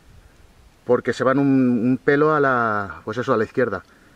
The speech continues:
De todas maneras, para ser la primera vez, bueno, está bien, intentaremos mejorar, evidentemente.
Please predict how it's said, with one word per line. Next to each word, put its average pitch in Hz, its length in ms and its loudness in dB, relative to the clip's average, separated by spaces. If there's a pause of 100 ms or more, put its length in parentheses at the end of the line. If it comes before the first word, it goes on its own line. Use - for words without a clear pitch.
(380)
De 113 100 -2
todas 139 160 2
maneras, 160 260 0
para 139 180 0
ser 147 140 -2
la 151 80 2
primera 143 320 0
vez, 160 140 4
bueno, 139 280 0 (240)
está 127 200 0
bien, 147 280 0 (200)
intentaremos 123 680 0
mejorar, 131 380 0
evidentemente. 127 680 0